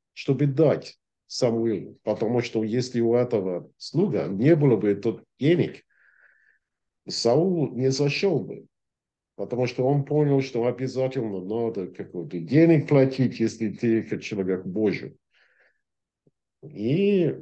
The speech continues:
<clears throat> они случайно встречались с этими девочками. А мы знаем, что случайности не бывают. Это, видимо, от Бога. Это только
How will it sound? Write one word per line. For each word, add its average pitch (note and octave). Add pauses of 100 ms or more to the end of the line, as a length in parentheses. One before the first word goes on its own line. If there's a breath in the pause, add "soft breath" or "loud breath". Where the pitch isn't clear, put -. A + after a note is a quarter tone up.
(100)
<clears throat> -
они C3+
случайно A#2+
встречались G2
с -
этими F#2
девочками. E2 (2500 soft breath)
А G2+
мы C3+
знаем, C3+
что G2+
случайности A2
не F2+
бывают. D#2 (640)
Это, A2+
видимо, C3+
от A#2
Бога. C3 (100)
Это A2
только B2+